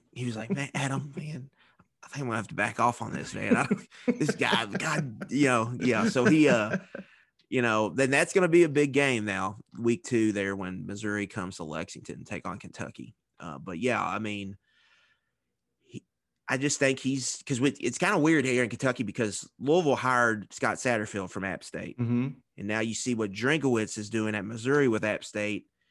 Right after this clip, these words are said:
Speaker 1: It's kinda got you wondering, like, did they hire the <laughs> wrong App State coach?
Speaker 2: <laughs>
Speaker 1: Um, because of what he's doing so far. He's hitting a lot of early checkpoints. I think if you're a Missouri fan, I think you gotta be pretty excited.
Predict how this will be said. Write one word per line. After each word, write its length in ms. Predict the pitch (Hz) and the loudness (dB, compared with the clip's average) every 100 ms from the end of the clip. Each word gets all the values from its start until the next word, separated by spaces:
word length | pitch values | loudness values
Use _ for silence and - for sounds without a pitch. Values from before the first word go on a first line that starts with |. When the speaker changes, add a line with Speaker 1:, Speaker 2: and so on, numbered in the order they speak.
| _ _ - | _ _ -16
Speaker 1:
It's 100 | - | -4
kinda 260 | 120 107 | -2 0
got 160 | 113 107 | -2 -2
you 80 | 107 | -2
wondering, 300 | 127 117 107 | 0 0 -2
like, 180 | 95 | -4
did 140 | 110 104 | -4 -2
they 100 | 107 | -2
hire 260 | 117 107 | 0 0
the 80 | 107 | 0
<laughs> 140 | 110 117 | -4 -4
wrong 120 | 120 | -2
App 160 | 110 - | -2 0
State 300 | 131 131 - | 2 2 -2
coach? 340 | - - - | -10 -10 -14
Speaker 2:
<laughs> 80 | - - 131 - - _ - | -12 -10 -10 -12 -18 _ -12
Speaker 1:
Um, 280 | 76 62 - | -12 -14 -16
because 300 | - 101 113 | -12 -4 -2
of 80 | 101 | -2
what 160 | 107 101 | -2 -2
he's 200 | 110 101 | -4 -4
doing 420 | 110 107 107 95 | -2 0 -2 -4
so 240 | - 123 110 | -4 -2 -2
far. 260 | 117 104 | 0 0
He's 140 | 104 - | 0 0
hitting 180 | 120 107 | -2 -2
a 40 | |
lot 260 | 104 104 104 | -2 0 0
of 120 | 98 | 0
early 240 | 101 101 | -2 -2
checkpoints. 520 | 101 98 - 101 90 90 | -4 -6 -6 -8 -8 -8
I 40 | |
think 320 | - 90 - - | -6 -8 -10 -20
if 220 | - 123 | -10 -2
you're 100 | 117 | -2
a 40 | |
Missouri 360 | 104 98 101 98 | -2 -2 -2 -4
fan, 300 | - 87 87 | -6 -8 -8
I 40 | |
think 180 | 98 92 | -8 -8
you 80 | 92 | -6
gotta 120 | 78 | -8
be 120 | 90 | -8
pretty 180 | - 65 | -10 -12
excited. 420 | - - 87 76 | -12 -14 -14 -16